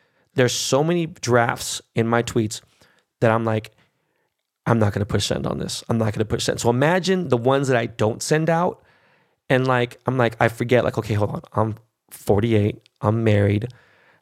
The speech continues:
I need to fucking chill." So, like, yeah, you know, I mean, look, I, I've definitely have, I think, grown up quite a bit. I'm still very immature and whatever. But that is, uh, all the time we have. And Dorothy, I love you so much. You have no idea. I want you to understand,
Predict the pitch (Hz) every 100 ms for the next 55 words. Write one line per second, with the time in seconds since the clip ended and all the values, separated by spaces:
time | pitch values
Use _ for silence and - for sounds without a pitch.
0 | - 101 101 90 - 101 - 101 98 -
1 | - 104 - - - 113 113 170 123 170
2 | 190 220 220 196 185 127 - - - 151
3 | 139 185 - 175 170 208 139 127 123 -
4 | - - 117 120 127 120 - _ _ -
5 | 131 127 120 120 - 117 113 117 117 -
6 | 117 110 110 107 107 - 101 104 101 104
7 | 104 - - - - - 117 160 143 -
8 | - _ _ _ _ _ _ _ - 123
9 | 147 170 165 147 147 123 120 117 - _
10 | 113 123 - - 139 131 120 123 120 131
11 | 143 110 113 113 117 - 104 110 117 120
12 | 110 - - 110 123 127 113 110 113 120
13 | 104 104 113 113 110 113 110 123 - 151
14 | 127 127 117 110